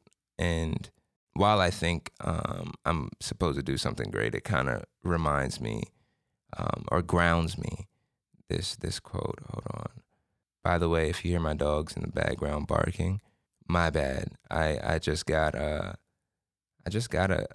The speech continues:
a dog. So I got this dog in February. His name is Denver. Uh, he is now, like, seven months or six or seven, six months,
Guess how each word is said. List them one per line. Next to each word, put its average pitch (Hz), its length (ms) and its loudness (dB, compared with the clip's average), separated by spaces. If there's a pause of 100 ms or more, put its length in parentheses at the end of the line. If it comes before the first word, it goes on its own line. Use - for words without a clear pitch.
a - 60 -4
dog. - 440 -2
So - 160 2
I 82 80 6
got 101 220 4
this 98 160 -2
dog 80 260 4
in 78 120 0
February. - 720 0 (340)
His - 160 -4
name 85 180 4
is 101 120 2
Denver. 85 580 0 (280)
Uh, 73 280 0
he 87 280 2
is 80 160 0
now, 78 380 0
like, 78 160 -4
seven 78 720 0
months 80 320 0
or 90 160 -4
six - 340 -2
or - 80 0
seven, 82 340 0
six - 280 -2
months, - 380 -4